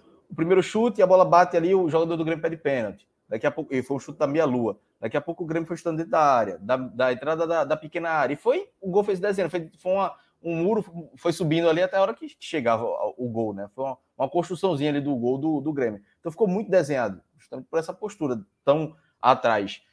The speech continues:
E, e, e aí o, o que me incomodou na, na parte de Roberto foi não ter mudado, não ter tentado al-, algo diferente. Na postura ele tentou no intervalo, se não deu certo, podia ter tentado algo diferente. Não deu, e aí o Náutico foi, foi se entregando no segundo tempo, né? Mas, assim, como o Rodolfo também falou, a,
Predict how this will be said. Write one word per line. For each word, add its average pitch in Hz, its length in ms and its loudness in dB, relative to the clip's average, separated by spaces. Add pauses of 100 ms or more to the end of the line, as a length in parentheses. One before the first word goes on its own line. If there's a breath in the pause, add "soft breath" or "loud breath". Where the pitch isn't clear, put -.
(220)
E, 107 100 -8
e, 110 600 -6
e 117 60 -2
aí 131 180 -2
o, 160 140 -6
o 120 320 -6
que 160 120 -6
me 165 80 0
incomodou 151 320 0
na, 135 180 4
na 127 140 2
parte 143 220 -4
de 156 60 -6
Roberto 147 260 -2
foi 190 80 -6
não 196 120 -4
ter 196 280 -2
mudado, 180 360 2
não 131 100 -4
ter 151 120 -8
tentado 147 200 -2
al-, 147 160 -2
algo 131 180 -4
diferente. 143 520 -6
Na 127 160 0
postura 175 520 2
ele 208 100 4
tentou 196 540 -2 (100)
no 160 80 -6
intervalo, 143 360 2
se - 80 -12
não 160 100 -2
deu 165 140 0
certo, 156 240 -12
podia 165 200 -8
ter 170 140 -8
tentado 147 340 -4
algo 147 180 -4
diferente. 123 300 -10
Não 160 120 -10
deu, 170 260 -4 (380)
e 240 60 -6
aí 208 100 0
o 220 40 0
Náutico 214 260 -4
foi, 160 300 -4
foi 127 120 -8
se 143 120 -12
entregando 110 500 -2
no 101 120 -6
segundo 104 300 -10
tempo, 92 200 -12
né? 87 80 -16
Mas, 110 340 -10
assim, 113 220 -18
como 110 120 -16
o 117 40 -8
Rodolfo 123 200 -6
também 127 200 -6
falou, 107 240 -2
a, 90 180 -4